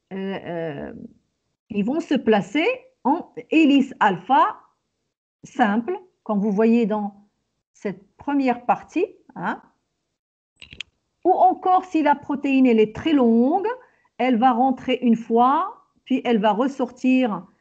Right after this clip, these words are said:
Donc, vous avez ici trois hélices alpha. Hein, vous avez la première, la deuxième et la troisième. Bien sûr, leur extrémité se trouve soit du côté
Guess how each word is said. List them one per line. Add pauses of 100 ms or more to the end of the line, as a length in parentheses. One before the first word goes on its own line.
(220)
Donc,
vous
avez
ici (460)
trois (160)
hélices
alpha. (420)
Hein,
vous
avez
la
première,
la
deuxième
et
la
troisième. (500)
Bien
sûr,
leur
extrémité
se
trouve (540)
soit
du
côté